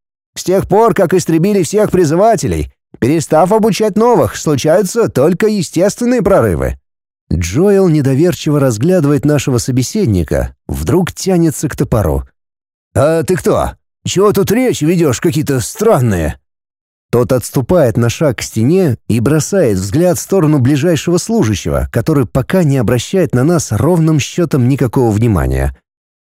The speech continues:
"Ральф, куратор первого курса, прибыл для знакомства со студентами".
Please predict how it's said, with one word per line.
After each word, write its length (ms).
"Ральф, 480
куратор 400
первого 300
курса, 500
прибыл 400
для 140
знакомства 520
со 120
студентами". 720